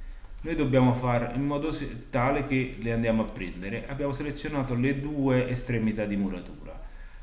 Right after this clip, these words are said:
andiamo qui sopra e cosa c'è? Interseca, questo tasto ci dice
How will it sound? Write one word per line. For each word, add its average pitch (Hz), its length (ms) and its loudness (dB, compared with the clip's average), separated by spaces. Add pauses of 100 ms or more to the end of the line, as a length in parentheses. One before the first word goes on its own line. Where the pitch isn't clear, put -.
andiamo 135 360 4
qui 202 140 0
sopra 131 1000 -2
e 160 120 -6
cosa 165 240 0
c'è? 104 160 -2
Interseca, 110 800 -2
questo 139 360 -2
tasto 127 800 -4 (300)
ci - 160 -2
dice 131 640 2